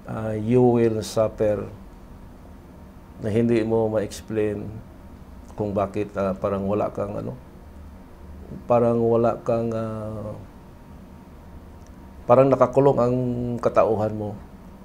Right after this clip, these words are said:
dito sa loob ng konsensya mo. Pag konsensya na, wal-, talagang wala.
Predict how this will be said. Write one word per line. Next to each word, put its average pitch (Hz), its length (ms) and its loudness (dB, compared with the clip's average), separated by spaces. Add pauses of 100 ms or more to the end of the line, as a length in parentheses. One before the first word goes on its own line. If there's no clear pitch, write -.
(840)
dito 131 320 2
sa 123 80 4
loob 113 320 2
ng 107 80 -2
konsensya 101 560 -4
mo. 98 80 -4
Pag - 240 0
konsensya 120 480 0
na, 104 160 2
wal-, 98 240 -2 (160)
talagang 110 320 -4
wala. 95 160 -4